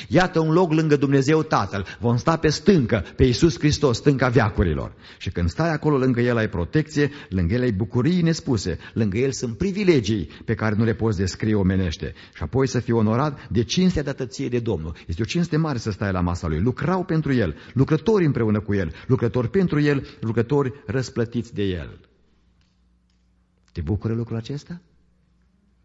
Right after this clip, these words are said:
Să nu uiți acestea până va veni El.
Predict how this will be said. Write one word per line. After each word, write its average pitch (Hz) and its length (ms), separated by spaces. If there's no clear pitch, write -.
Să - 220
nu 76 200
uiți 60 220
acestea - 500
până 101 220
va 92 120
veni 87 320
El. - 300